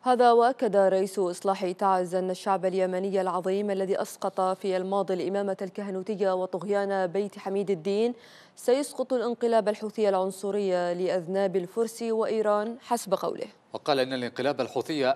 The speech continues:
Speaker 2: حاول إعادة الشعب إلى عهد الإمامة الغاشمة إلى ما قبل ثورة السادس والعشرين من سبتمبر المجيدة، مشيرا أن ثورة الحادي عشر من فبراير المجيدة هي امتداد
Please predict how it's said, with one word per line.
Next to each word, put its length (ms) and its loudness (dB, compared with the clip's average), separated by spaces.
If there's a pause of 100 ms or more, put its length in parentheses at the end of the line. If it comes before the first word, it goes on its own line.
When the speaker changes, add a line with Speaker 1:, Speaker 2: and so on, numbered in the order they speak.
Speaker 2:
حاول 480 0
إعادة 480 -4
الشعب 360 -4
إلى 160 -6
عهد 320 -4
الإمامة 460 -6
الغاشمة 540 -4 (320)
إلى 120 -10
ما 100 -10
قبل 460 -8 (100)
ثورة 300 -4
السادس 440 -6
والعشرين 480 -4
من 60 -12
سبتمبر 540 -10
المجيدة، 600 -4 (680)
مشيرا 260 -12
أن 240 -16
ثورة 300 -8
الحادي 280 -8
عشر 280 -8
من 140 -12
فبراير 560 -4
المجيدة 540 -6 (420)
هي 120 -10
امتداد 600 -4